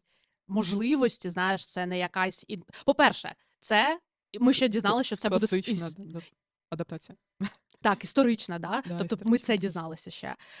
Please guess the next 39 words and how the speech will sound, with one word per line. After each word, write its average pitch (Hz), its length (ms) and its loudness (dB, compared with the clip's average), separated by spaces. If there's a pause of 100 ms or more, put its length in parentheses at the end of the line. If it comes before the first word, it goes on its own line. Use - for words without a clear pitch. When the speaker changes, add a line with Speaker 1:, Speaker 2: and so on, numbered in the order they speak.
Speaker 1:
Я, 214 160 2
Аня, 233 140 0
ще 226 120 -4
тобі 214 240 -4
відправляла, 202 440 -2
пам'ятаєш, 214 640 -2
фото, 202 480 -2
фотографії 196 360 -4
з 170 40 -10
локації 196 440 -4
зйомок? 180 260 0
Speaker 2:
Да, 170 240 0
да, 160 220 -8 (140)
да. 175 140 -12 (260)
Мгм. 170 360 -6 (960)
Speaker 1:
По-друге, 269 480 4
Мет 226 320 2
Деймон 233 440 4
буде 220 280 0
головним 220 1000 0
героєм. 202 580 -2
Ну, 202 100 -2
Мет 190 180 -2
Деймон, 226 440 0
я 196 100 0
просто 214 320 -4
думаю, 202 260 -2
що 196 120 -6
це - 140 -6
буде 185 260 -4
просто 180 600 -4
роль 185 160 0
його 185 180 -2
кар'єри, 196 440 -4
я 214 60 0
сподіваюся 165 500 -8
на - 80 -16
це. 165 260 -12
І - 60 -20